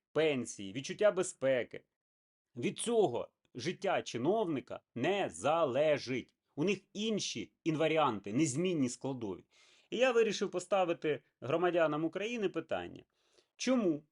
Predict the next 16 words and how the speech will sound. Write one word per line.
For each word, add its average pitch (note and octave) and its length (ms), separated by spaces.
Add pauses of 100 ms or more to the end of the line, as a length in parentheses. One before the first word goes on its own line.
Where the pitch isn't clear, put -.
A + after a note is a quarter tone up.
за C#3+ 180
тридцять B3 420
чотири F3+ 340
роки D#3 300
незалежності A2+ 840 (280)
зміна D#3 520
людей D3+ 360
у B2+ 60
владі F3+ 500
не F#3+ 300
покращує F3+ 760
життя C#3+ 360
громадян? C3+ 580 (600)
Які G3 400
причини C#3 560
цього, A3+ 440